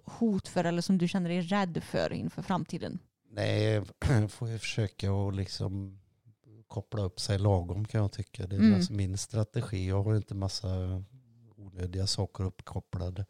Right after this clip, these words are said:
Speaker 1: Nej, du är ju
Speaker 2: Och sen
Speaker 1: väldigt, eh, duktig på I T och sådär
Speaker 2: Ja.
Speaker 1: också.
Speaker 2: Jo,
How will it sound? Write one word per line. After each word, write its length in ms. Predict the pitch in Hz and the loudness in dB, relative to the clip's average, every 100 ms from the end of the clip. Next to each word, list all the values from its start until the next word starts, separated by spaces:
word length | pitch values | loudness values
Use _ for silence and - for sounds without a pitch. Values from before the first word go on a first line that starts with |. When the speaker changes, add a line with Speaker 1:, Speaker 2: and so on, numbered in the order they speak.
| _ | _
Speaker 1:
Nej, 320 | 202 202 180 - | 2 2 2 -2
du 260 | 180 185 226 | -2 6 8
är 40 | |
ju 140 | 208 180 | 8 6
Speaker 2:
Och 60 | |
sen 280 | 196 185 196 - | 6 6 4 0
Speaker 1:
väldigt, 500 | 190 180 185 185 170 175 | 0 2 4 4 4 4
eh, 60 | 180 | 6
duktig 520 | 233 - - 220 175 | 6 4 0 0 2
på 120 | 190 | 2
I 200 | 214 165 - | 2 0 2
T 160 | 214 | 2
och 120 | 190 185 | 4 4
sådär 260 | 95 92 | 2 2
Speaker 2:
Ja. 60 | 117 | 2
Speaker 1:
också. 260 | - - - - 101 | -4 -8 -10 -8 2
Speaker 2:
Jo, 360 | 104 110 107 | 4 6 4